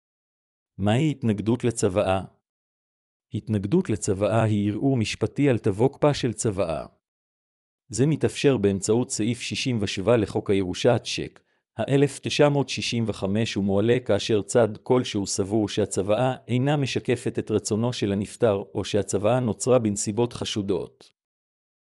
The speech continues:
חשוב לציין שנקודת המוצא של צוואה תקפה שהיא מבטאת את רצונו הכנה והאמיתי של המצווה אשר לאופן שבו יחולק עזבונו לאחר לכתו מן העולם,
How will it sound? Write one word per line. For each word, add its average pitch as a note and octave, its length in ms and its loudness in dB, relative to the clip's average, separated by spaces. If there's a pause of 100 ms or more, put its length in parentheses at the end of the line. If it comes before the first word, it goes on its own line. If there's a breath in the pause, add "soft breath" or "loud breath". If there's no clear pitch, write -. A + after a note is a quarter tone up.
(120)
חשוב F#3 420 0
לציין G#2+ 540 2
שנקודת G2+ 560 -2
המוצא G#2+ 380 2
של G#2+ 180 -2
צוואה G#2+ 400 2
תקפה B2 380 0
שהיא G#2+ 200 -2
מבטאת G#2 460 0
את - 120 -6
רצונו A2+ 460 0
הכנה A#2+ 580 -2
והאמיתי G2+ 500 0
של G#2 200 0
המצווה G2 460 2
אשר A2+ 260 0
לאופן G2+ 440 0
שבו G2+ 280 0
יחולק A2 500 0
עזבונו G#2 440 -2
לאחר B2+ 380 0
לכתו A#2+ 400 -2
מן A2+ 180 0
העולם, F2+ 460 -2